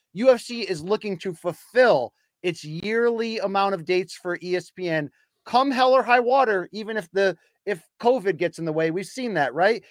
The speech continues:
Because that's the chunk of the money coming in. My larger issues as just a consumer, but also a educated journalist slash consumer slash fan is, where is it all heading? Are we getting weaker cards because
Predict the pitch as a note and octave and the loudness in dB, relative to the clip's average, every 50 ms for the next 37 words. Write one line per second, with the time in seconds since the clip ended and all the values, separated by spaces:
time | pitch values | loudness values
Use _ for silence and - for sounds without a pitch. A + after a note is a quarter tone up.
0 | _ _ F#3+ - G#3+ F3+ D#3 D#3+ G3 G3 G#3+ - - - E3+ F#3+ D#3+ - - - | _ _ -6 -4 -4 -4 0 2 2 2 2 0 -4 -8 -8 -8 -8 -8 -8 -6
1 | A#3 G#3+ G#3 G#3 G#3+ G3+ D#3+ D3+ E3+ E3 F3 F3 F3 E3+ D#3+ - F3 E3 D#3 D3+ | -4 -4 -4 -4 -6 -6 -4 -4 -4 -2 0 -2 -2 -2 -4 -6 -6 -4 -4 -4
2 | D#3 D3+ C3 G#2+ G#2+ - _ _ _ _ _ _ - C3+ D#3 F3+ G3+ A#3 C4+ C#4 | -4 -6 -6 -8 -12 -18 _ _ _ _ _ _ -12 -6 -2 0 2 4 4 4
3 | C4 A3 G#3 G#3 A3+ A3 G#3 E3 E3+ G3+ G3 D#3+ - E3+ F#3 E3+ - - F#3+ E3+ | 4 4 2 4 4 2 0 -2 -2 -4 -4 -2 -2 -4 -6 -6 -6 -8 -8 -4
4 | D3+ D#3+ D3+ D3 - - - G#3+ - - F#3+ - - F3+ E3 - - C4+ C4 A#3+ | 0 0 0 0 -2 -4 -6 -6 -6 -6 -8 -8 -8 -8 -8 -10 -8 -6 -6 -2
5 | A3+ A3+ G#3 E3+ F3 F3+ F#3 F#3 - - G3 F3+ E3+ D#3+ D#3+ C#3+ - _ _ _ | -2 -2 -2 2 2 4 2 2 2 0 0 2 2 2 0 -2 -4 _ _ _
6 | _ _ _ - G3 G3+ D#3 F3 G3 - - G3+ F#3 E3+ E3+ D#3+ D3 B2+ C3 B2 | _ _ _ -2 -2 -2 0 -2 -8 -4 -2 0 0 0 -2 -4 -6 -10 -14 -6
7 | C3+ G3 G#3 G#3 F#3+ E3+ D#3+ D#3 D3 - - - D#3+ D3+ D3 C#3 C3 - - D3 | -4 -4 -2 -2 -2 0 0 0 -2 -2 -6 -4 -2 0 0 0 0 -4 -10 -12
8 | C#3+ - - E3 D#3+ D3+ D3 C3+ B2+ - D3 C#3 C3 A2 - - _ F3+ D#3+ D#3 | -12 -10 -8 -8 -6 -6 -6 -6 -6 -4 -2 -2 -2 -4 -6 -10 _ -4 -4 -4
9 | D3+ C#3 C#3+ - D#3 D#3+ D#3 D3 C#3 A#2+ - - _ _ _ _ _ _ _ _ | -4 -6 -8 -8 -8 -6 -6 -6 -6 -10 -14 -18 _ _ _ _ _ _ _ _
10 | _ _ - B2 C#3+ F3+ A#3+ C#4+ D#4 E4 D4 A#3 F3 A3+ G3+ G3 F#3 F3 D3 C3 | _ _ -18 -6 -2 0 0 2 2 0 -2 -2 -2 2 4 6 6 6 4 2
11 | D3 C#3 A2+ G#2+ F#2 G2 G2 _ _ _ _ _ _ _ _ _ _ D#3 E3+ F3 | -2 -2 -2 -6 -12 -16 -20 _ _ _ _ _ _ _ _ _ _ 0 0 0
12 | F3+ D4 E4 F#4+ F#4 E4 D4 A3+ F#3+ E3+ F#3+ A3+ A3 - A3+ F3+ - - - F#3 | 0 -2 -2 -2 -2 -2 -2 -4 -4 -4 -4 -6 -4 -2 -4 -4 -4 0 2 4
13 | F3+ F#3+ G3 F3+ D#3 - D#3 D#3+ D#3 - - E3+ E3+ E3 E3 D#3 D3 C#3 B2 - | 4 6 4 2 -2 -8 -10 -10 -8 -8 -4 0 2 2 2 2 -2 -4 -10 -16